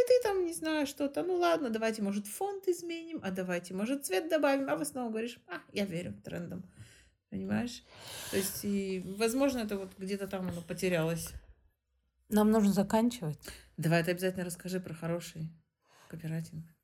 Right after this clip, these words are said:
Speaker 2: Ну вот, м, я рассказала про один, <laughs> про тридцать процентов, э, э,
Speaker 1: Такси. Нет, про
Speaker 2: такси.
Speaker 1: наш местный замечательный.
Speaker 2: Про Фриду?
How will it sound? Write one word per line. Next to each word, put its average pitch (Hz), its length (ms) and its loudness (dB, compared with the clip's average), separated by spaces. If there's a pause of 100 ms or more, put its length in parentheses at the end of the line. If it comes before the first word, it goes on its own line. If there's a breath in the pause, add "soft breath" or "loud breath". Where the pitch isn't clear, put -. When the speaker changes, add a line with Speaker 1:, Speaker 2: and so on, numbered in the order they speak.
(220)
Speaker 2:
Ну 202 140 6
вот, 208 220 4
м, 214 260 0
я 208 180 6
рассказала 202 400 6
про 190 160 6
один, 196 420 2
<laughs> - 520 -4
про 185 160 4
тридцать 190 360 0
процентов, 175 640 2 (160)
э, 156 960 0 (560 loud breath)
э, 160 180 6
Speaker 1:
Такси. 185 460 4
Нет, 190 160 6
про 196 160 8
Speaker 2:
такси. 180 120 6
Speaker 1:
наш 185 280 6
местный 190 340 0
замечательный. 180 680 -6
Speaker 2:
Про 190 140 8
Фриду? 208 420 4